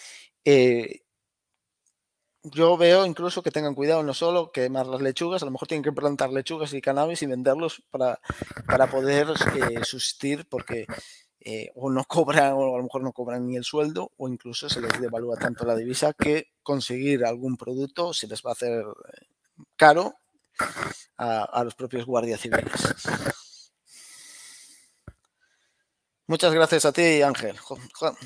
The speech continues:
Ángel José Rodríguez. Buenas noches y a descansar, lo mismo digo. Sí, sí, esto, eh...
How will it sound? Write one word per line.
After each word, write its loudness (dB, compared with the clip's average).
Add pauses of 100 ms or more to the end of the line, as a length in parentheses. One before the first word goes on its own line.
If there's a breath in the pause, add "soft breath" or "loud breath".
(180)
Ángel 0
José 2
Rodríguez. -2 (1200 loud breath)
Buenas 4
noches 4
y 6
a 6
descansar, 2
lo -6
mismo -6
digo. -16 (600)
Sí, 10
sí, 4
esto, -2 (240)
eh... -8